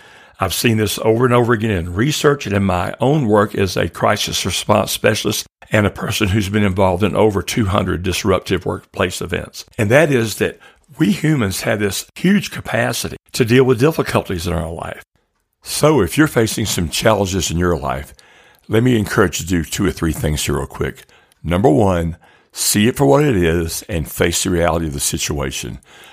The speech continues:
Number two, do not do it alone. Find friends, coworkers, colleagues, people that'll join you and support you, and people you can just run some ideas by. Next, if you're a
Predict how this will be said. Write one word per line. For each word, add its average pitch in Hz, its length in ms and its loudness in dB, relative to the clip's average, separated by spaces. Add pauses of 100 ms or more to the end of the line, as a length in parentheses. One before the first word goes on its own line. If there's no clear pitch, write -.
(120)
Number 135 260 4
two, 101 440 2 (300)
do 127 320 2
not 113 440 0
do 104 180 2
it 110 80 0
alone. 78 520 -2 (100)
Find 113 340 2
friends, 120 880 2
coworkers, 110 720 2
colleagues, 101 500 2
people 156 300 0
that'll 92 160 0
join 101 400 2
you 104 80 2
and 95 100 0
support - 460 -2
you, 98 240 0
and 85 100 -6
people 101 260 -4
you 90 140 -6
can 90 120 -4
just 85 280 -6
run 95 180 4
some 92 200 2
ideas 80 340 0
by. 69 320 -6 (540)
Next, 135 500 2
if 104 160 0
you're 107 100 4
a - 20 0